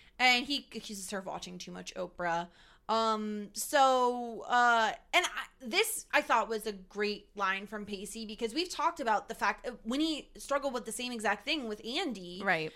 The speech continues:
Speaker 1: helping him, we said we thought it was a result of his family. He says here, "I've had to listen in stereo all my life to my brother and my father telling me how stupid I am. How could I not help feeling like a moron sometimes?"
Speaker 2: Yeah, it's a great callback.
Speaker 1: Mm-hmm.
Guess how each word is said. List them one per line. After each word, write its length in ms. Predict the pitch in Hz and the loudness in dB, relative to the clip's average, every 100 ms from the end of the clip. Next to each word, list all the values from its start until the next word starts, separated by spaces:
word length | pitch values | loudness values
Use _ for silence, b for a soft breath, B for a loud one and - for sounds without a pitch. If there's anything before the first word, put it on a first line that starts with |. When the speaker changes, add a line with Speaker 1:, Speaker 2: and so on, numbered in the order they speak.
| - | 2
Speaker 1:
helping 360 | 220 208 190 196 | 2 2 -2 -4
him, 360 | 196 185 233 B B - | -6 -4 -8 B B -4
we 180 | 320 | 0
said 480 | 359 427 480 254 233 | 2 2 4 4 2
we 100 | 226 | -2
thought 180 | - 226 | 0 2
it 60 | 220 | 2
was 180 | 233 233 | 0 -2
a 60 | |
result 340 | 240 208 180 - | -2 -2 -4 -6
of 80 | |
his 160 | 220 226 | -10 -4
family. 500 | 381 427 220 190 185 B - | 0 0 0 -4 -8 B -6
He 160 | 359 | -4
says 220 | 370 370 | 0 -2
here, 320 | 381 392 262 - | 0 2 2 4
"I've 200 | 240 226 | 4 2
had 300 | 240 254 233 | 4 4 4
to 100 | 233 | -2
listen 320 | 214 320 415 415 | -2 -2 -2 -4
in 80 | 403 | -4
stereo 680 | - 262 233 214 202 202 - | -2 2 4 4 4 2 2
all 240 | 214 285 | 4 4
my 160 | 440 403 | 2 0
life 220 | 240 233 | 0 0
to 80 | 226 | -4
my 100 | 214 | -10
brother 340 | 185 214 226 320 | -4 0 2 2
and 80 | |
my 100 | 339 | 2
father 340 | 339 247 214 214 | 0 2 2 0
telling 280 | - 220 285 | -4 -6 -4
me 60 | |
how 100 | 277 | -6
stupid 560 | 254 - - - 240 196 | -8 -8 -8 -8 -4 -4
I 100 | 151 | -4
am. 360 | 165 135 127 185 B B | -6 -10 -10 -14 B B
How 240 | - 262 285 | 2 6 6
could 140 | 330 | 4
I 80 | 330 | 0
not 260 | 294 233 220 | 0 0 0
help 240 | 226 226 | -2 -2
feeling 240 | 208 202 | -8 -8
like 160 | 196 190 | -8 -8
a 60 | 190 | -8
moron 500 | 190 180 151 147 170 | -8 -6 -6 -8 -10
sometimes?" 400 | 190 175 208 202 | -12 -10 -4 0
Speaker 2:
Yeah, 300 | 190 185 185 | 4 4 2
it's 160 | 277 | 0
a 80 | 440 | 0
great 220 | 415 381 | 2 2
callback. 540 | 247 214 170 160 156 - | 4 4 4 4 4 2
Speaker 1:
Mm-hmm. 400 | 269 320 359 | -6 -4 -4